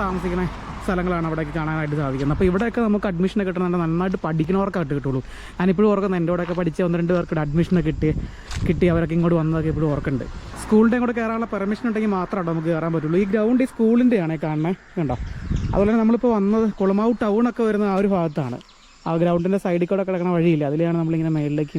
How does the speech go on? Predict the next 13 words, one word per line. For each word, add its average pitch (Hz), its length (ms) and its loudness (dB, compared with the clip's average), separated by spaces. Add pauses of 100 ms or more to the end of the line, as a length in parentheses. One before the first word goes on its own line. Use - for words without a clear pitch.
മെയിൻ 151 200 0
റോഡിലേക്ക് 143 440 -2
കയറി 139 260 -2
വന്നത് 123 220 -2
കേട്ടോ 127 200 -4
ഇങ്ങനെ. 127 160 -4 (340)
അപ്പോൾ 247 200 2
കുളമാവ് 247 420 6
ഡാം 262 180 2 (100)
സ്ഥിതി 254 180 0
ചെയ്യുന്നത് 247 280 2 (180)
തൊട്ട് 214 420 -2
താഴെയാണ്. 196 440 2